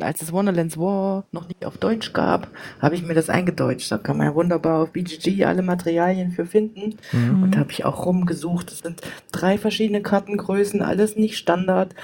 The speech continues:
Speaker 1: Dann hab ich mir die Sleeves teilweise noch zurechtgeschnitten. Und seitdem bin ich auch wirklich geheilt von Sleeves,
Speaker 3: <laughs>
Speaker 1: muss ich ganz ehrlich zugeben.
Speaker 2: Ja. Ja, das ist übrigens auch so ein Grund, wenn man Custom-Karten hat, also eigene Karten ausgedruckt, dann macht das Sleeven natürlich auch Sinn.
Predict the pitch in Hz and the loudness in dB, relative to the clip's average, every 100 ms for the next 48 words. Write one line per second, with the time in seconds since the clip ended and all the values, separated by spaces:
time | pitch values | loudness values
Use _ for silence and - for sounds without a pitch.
0 | - - 170 175 185 180 190 180 180 196 | -16 -10 -2 2 2 2 2 0 0 -2
1 | 208 - 175 175 175 175 175 - 170 180 | -2 2 2 2 0 0 -2 0 2 0
2 | - - 156 160 170 175 - - - 135 | -4 -6 -2 -4 2 0 0 -10 -10 0
3 | 147 147 170 170 160 151 139 160 156 - | 2 2 0 -2 0 0 2 -2 -2 -2
4 | 151 143 120 - - - 170 175 117 240 | 0 2 0 -2 -6 -2 2 2 4 2
5 | - 262 262 - 254 - 262 262 - 202 | 0 -4 -4 -2 -2 -2 -4 -6 -2 2
6 | 202 202 180 170 165 180 151 147 143 151 | 2 2 2 2 0 -2 2 2 0 -4
7 | - - 110 123 - - - - - - | -6 -2 2 4 2 -6 -20 -20 -20 -20
8 | _ _ - 135 196 190 185 143 113 113 | _ _ -2 0 2 2 2 2 2 2
9 | 113 120 110 156 - 135 113 113 113 110 | 2 -2 -2 -6 -2 2 2 2 -2 0
10 | 107 135 117 110 110 131 123 120 120 120 | 0 0 0 0 0 0 -2 -2 -2 -2
11 | - 107 120 - 117 127 131 123 127 123 | -2 -2 -2 -2 -2 0 -2 -2 0 0
12 | 117 107 117 110 107 98 | 0 0 -2 -2 0 -2